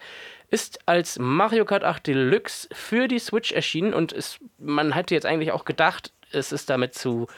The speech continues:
Ende mit Mario Kart acht. Ist ein gutes Spiel gewesen. Es ist tatsächlich immer noch in den Verkaufscharts für den, für die Nintendo Switch. Das heißt, eines der beliebtesten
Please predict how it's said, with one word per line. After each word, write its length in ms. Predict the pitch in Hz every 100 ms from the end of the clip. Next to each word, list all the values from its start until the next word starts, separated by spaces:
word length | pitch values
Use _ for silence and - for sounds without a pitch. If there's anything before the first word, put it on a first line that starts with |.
| - - - -
Ende 280 | 143 185 214
mit 140 | 220
Mario 360 | - 202 214 196
Kart 260 | - 214
acht. 340 | - 277 - - _ _ _ -
Ist 120 | -
ein 260 | 131 131 135
gutes 200 | 143 139
Spiel 180 | - 226
gewesen. 320 | 214 220 208
Es 100 | -
ist 120 | 165
tatsächlich 480 | 160 - 170 151 -
immer 240 | 233 247 233
noch 140 | 214
in 80 | 202
den 100 | 185
Verkaufscharts 840 | 180 - 190 - - - 151 -
für 140 | -
den, 300 | 147 147 147 -
für 140 | 165
die 100 | 147
Nintendo 360 | 147 147 143 135
Switch. 300 | - 190 -
Das 160 | -
heißt, 200 | 139 143
eines 200 | - 143
der 100 | -
beliebtesten 720 | 131 131 170 - 196 - 160